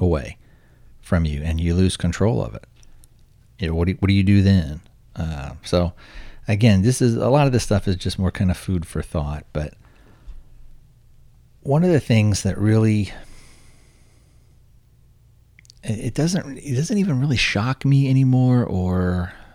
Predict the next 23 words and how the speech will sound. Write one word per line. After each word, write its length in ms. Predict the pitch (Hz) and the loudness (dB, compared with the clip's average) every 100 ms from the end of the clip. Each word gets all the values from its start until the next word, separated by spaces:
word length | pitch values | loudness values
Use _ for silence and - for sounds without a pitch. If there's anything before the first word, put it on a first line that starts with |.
| - | -14
uh, 340 | - 85 87 - | -8 -6 -8 -8
it, 100 | - | -8
it's 260 | - 101 107 | -6 -6 -2
not 200 | 104 107 | -2 -2
that 100 | 104 | -2
I 80 | |
don't 240 | 95 104 101 | 0 2 0
expect 540 | - - - 101 - | -2 -6 -4 -4 -2
it, 300 | 120 - - - - - - - | -4 -4 -10 -20 -20 -20 -20 -8
but 200 | - 110 - | -2 -2 0
in 80 | 120 | 0
a 80 | 117 | 0
so-, 180 | - | -2
in 260 | 165 135 123 | -2 0 -2
some 440 | - - 214 190 | -2 -4 -2 0
way, 460 | 127 107 92 92 98 | 2 2 2 0 0
I 100 | 98 | 0
am 160 | 95 92 | 0 0
still 300 | - 123 120 | 0 0 0
sort 260 | - 107 | 0 0
of 140 | 101 - | -2 -4
perplexed 640 | 151 - 101 90 - - | -8 -4 -4 -4 -6 -8
by 560 | 87 85 82 82 82 | -6 -4 -2 -2 -4